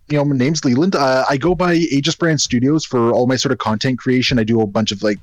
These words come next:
YouTube videos. Um, I have my own Facebook page. I do a whole bunch of painting on there and everything like that.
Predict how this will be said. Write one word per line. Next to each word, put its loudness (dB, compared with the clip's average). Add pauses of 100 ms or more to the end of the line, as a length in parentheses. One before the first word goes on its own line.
(100)
YouTube -2
videos. 0 (300)
Um, -2
I -2
have -2
my -4
own -6
Facebook -4
page. -2
I 0
do -2
a -2
whole -4
bunch -6
of -18
painting -4
on -2
there 0
and 0
everything -2
like -6
that. -2